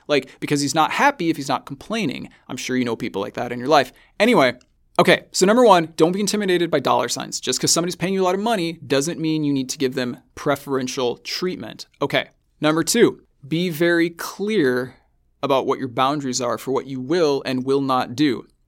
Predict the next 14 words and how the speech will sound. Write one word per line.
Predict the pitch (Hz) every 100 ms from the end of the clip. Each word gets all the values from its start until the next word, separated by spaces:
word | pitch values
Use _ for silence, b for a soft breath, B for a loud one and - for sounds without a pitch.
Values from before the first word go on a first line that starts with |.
| _ _ _
If | -
I | 143 151
hadn't | 139 196 160
been | 151 151
like, | 156 147 -
"Oh | 226 233
yeah, | 233 254 240
we'll | 240
make | 240 214
those | - 165
website | 151 160 170 156 135
changes | - 170 170 160 156
for | - 151 151
you." | 160 175